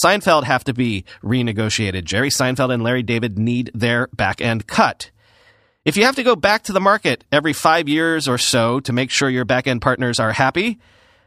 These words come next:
that makes things expensive. That opens up the possibility also that the talent might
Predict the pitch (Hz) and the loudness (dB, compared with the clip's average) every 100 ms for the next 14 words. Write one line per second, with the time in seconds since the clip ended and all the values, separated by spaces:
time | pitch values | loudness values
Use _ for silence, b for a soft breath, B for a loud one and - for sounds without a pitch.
0 | b - 98 - _ _ _ _ - 117 | b -4 -2 -2 _ _ _ _ -6 -4
1 | - - 107 110 131 - 196 - 113 87 | -4 -4 -2 -2 -2 2 2 2 -4 0
2 | 107 135 135 135 147 147 - 143 147 143 | 0 2 0 -2 0 0 -2 0 0 0
3 | 135 143 156 147 156 180 180 175 175 - | -2 0 0 0 0 0 0 0 -2 -4
4 | - 202 220 202 156 156 - - | 0 2 2 -2 0 0 -2 -12